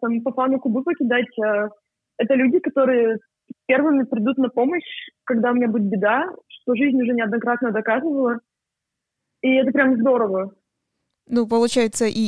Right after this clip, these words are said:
Speaker 1: Вот.
Speaker 2: игры объединяют, и игры сплачивают в более что-то серьезное, то есть в д-, в дружеские огромные компании, получается так.
Speaker 1: Да, конечно, если вот, если тебе повезет, то да. <laughs> Но, возможно, формат, э, я даже не знаю, как,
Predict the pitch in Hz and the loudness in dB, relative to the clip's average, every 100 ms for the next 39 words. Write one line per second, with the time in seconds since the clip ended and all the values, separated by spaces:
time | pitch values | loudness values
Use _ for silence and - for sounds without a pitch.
0 | 220 247 285 262 240 226 214 220 226 226 | 0 2 2 2 2 0 0 0 2 2
1 | 220 208 - 220 208 214 208 202 196 - | 2 -2 -2 -2 0 0 0 0 -4 -4
2 | 214 214 - 202 196 196 202 196 196 190 | -2 -2 -2 -6 -6 -8 -6 -4 -4 0
3 | 220 202 190 - 202 202 226 220 202 190 | 2 2 0 -4 -4 -2 0 2 2 0
4 | 180 190 190 185 190 196 214 220 190 - | -4 -6 -6 -8 -10 -4 0 0 0 -4
5 | 196 196 190 185 185 196 196 185 180 185 | -6 -2 -2 -2 -4 -4 -4 -4 -6 -8
6 | - - 185 180 185 190 - 190 185 233 | -12 -8 -6 -6 -8 -8 -8 -10 -6 -2
7 | 214 269 392 285 269 311 294 247 226 254 | 0 0 0 2 2 2 2 2 0 0
8 | 269 247 226 220 233 - - _ _ _ | 0 2 2 2 -2 -8 -20 _ _ _
9 | _ _ _ 254 277 339 370 359 381 359 | _ _ _ 0 2 2 0 0 0 0
10 | 311 277 302 - 339 247 277 370 - - | 0 0 0 0 -2 0 2 0 -2 -8
11 | 294 - - - - _ 285 311 294 294 | -12 -14 -20 -20 -20 _ -2 0 0 0
12 | 277 262 254 247 277 277 349 311 277 - | 0 0 -2 -2 0 0 0 0 -2 -2
13 | 254 294 302 - 254 233 226 226 226 240 | 0 0 -2 -4 -2 0 0 0 -2 -4
14 | _ 240 247 269 285 294 269 247 | _ -2 0 0 2 0 -2 -4